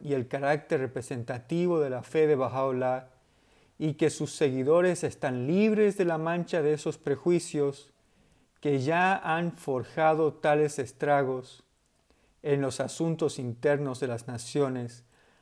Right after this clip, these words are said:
así como también en las relaciones con el extranjero.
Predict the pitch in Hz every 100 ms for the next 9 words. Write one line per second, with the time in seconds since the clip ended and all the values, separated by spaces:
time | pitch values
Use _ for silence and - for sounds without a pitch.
0 | _ 143 135 - 185 175 170 147 139 -
1 | 127 127 143 143 143 - - 135 127 113
2 | 123 120 120 - 143 131 123 - 123 117
3 | 117 - 127 113 135 113 107